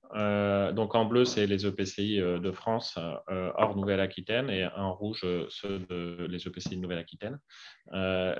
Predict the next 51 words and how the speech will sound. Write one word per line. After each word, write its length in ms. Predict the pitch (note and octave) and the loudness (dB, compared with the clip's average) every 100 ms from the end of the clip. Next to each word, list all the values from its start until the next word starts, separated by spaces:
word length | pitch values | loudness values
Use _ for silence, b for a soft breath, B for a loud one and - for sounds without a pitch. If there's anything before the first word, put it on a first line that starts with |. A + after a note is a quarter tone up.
| - | 0
en 300 | G2+ G2 A2 | 4 6 6
ordonnée, 400 | G#2 A2 A2 A2 | 6 6 4 2
c'est 160 | - | 0
le 40 | F#2+ | -4
taux 100 | G2+ | -2
de 40 | |
chômage 240 | G#2 G2 | 2 0
deux 80 | G2 | 2
mille 120 | F#2+ | -2
dix-sept, 360 | F#2 F2+ A#2+ - - | -2 -4 -6 -6 -2
en 80 | |
abscisse, 400 | G2 F#2+ - G2+ | -2 0 -6 -6
le 80 | F#2+ | -6
taux 100 | G2 | -4
de 60 | G2 | -4
chômage 240 | F#2+ F#2+ | -4 -4
deux 80 | F#2 | -4
mille 260 | F#2 F#2 F2+ | -4 -4 -4
douze. 200 | G#2+ C3 | -6 -8
Vous 340 | - - - | -16 -20 -6
voyez, 220 | G2 G2+ | 6 6
j'ai 100 | G#2+ | 8
un 320 | G2 G2 F#2+ G2 | 4 2 4 6
nuage 300 | G#2+ G#2+ G2 | 6 4 2
de 40 | |
points 220 | G2 A#2 | 2 4
là, 140 | G2 F2 | 4 2
qui 120 | E2+ | -2
est, 140 | E2+ | -6
qui 160 | - E2 | -6 -8
est, 140 | C#2+ | -8
qui 140 | - - | -6 2
est 40 | |
comme 220 | - C#3 | 6 8
il 80 | C3+ | 8
faut, 240 | - B2+ | 6 4
là, 120 | A2 F2 | 4 2
les 220 | F2 F#2 | 0 -4
économettes 480 | F#2 F#2 F#2 G2 - | -2 0 2 0 0
aiment 120 | F2+ | 0
bien 220 | F#2+ G2+ | 2 2
là, 160 | F2 D#2+ | 2 -4
quand 140 | - F2 | -8 -10
ça 140 | E2+ | -10
fait, 140 | - | -10
ça 120 | D#2+ F2 | -8 -4
veut 40 | |
dire 160 | F#2+ - | -4 -2
très 180 | - A2+ | 0 2
forte 180 | F#2+ | 2
corrélation. 440 | - F#2+ F#2 F2 | -2 -2 -2 -2